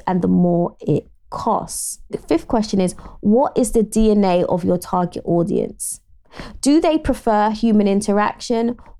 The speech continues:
or would they be equally satisfied with a piece of software? Now, there's some people that, you know, you give them a piece of software, you give them a tool, and they're good to go. But there are some audiences,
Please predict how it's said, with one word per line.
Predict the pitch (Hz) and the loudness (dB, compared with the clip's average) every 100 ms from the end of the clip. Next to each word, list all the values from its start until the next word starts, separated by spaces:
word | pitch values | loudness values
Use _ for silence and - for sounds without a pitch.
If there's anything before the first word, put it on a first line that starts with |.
| - | 0
or | 240 226 | 2 4
would | 220 247 247 | 4 2 0
they | 233 226 | 0 2
be | 214 208 | 2 2
equally | 220 214 214 196 196 | 2 0 2 2 2
satisfied | 202 196 190 185 185 170 | 0 -2 -4 -4 -2 0
with | 175 | 0
a | 175 | -2
piece | 185 180 | -4 -6
of | 185 - | -6 -6
software? | 190 185 - 185 | -6 -6 -4 -2
Now, | 185 196 202 - | 0 -2 -4 0
there's | 233 233 | 0 0
some | 294 302 339 | -2 -2 0
people | 302 220 208 | 0 0 0
that, | 190 180 - - | 2 0 -2 -2
you | 220 | 0
know, | 196 | 2
you | 190 190 | 0 0
give | 220 | 0
them | 214 202 | 2 0
a | |
piece | 208 208 190 | 0 -2 -2
of | 185 | -4
software, | 196 196 - 196 | -4 -4 -2 0
you | 190 | 0
give | 202 196 | 0 0
them | 190 180 | 0 -2
a | |
tool, | 180 - 190 | -2 -2 -2
and | - 185 | 0 0
they're | 180 | 0
good | 175 - 180 - | -2 -2 -4 -2
to | 170 | -4
go. | 170 175 170 - - - - - - | -2 -2 -2 -6 -12 -20 -20 -8 -4
But | 226 | 0
there | 233 233 | 0 0
are | 233 | -2
some | - - 269 285 302 - | -4 -4 -2 0 -2 0
audiences, | 233 233 220 190 - - 196 156 - | 0 2 2 0 -2 -4 -2 -2 -4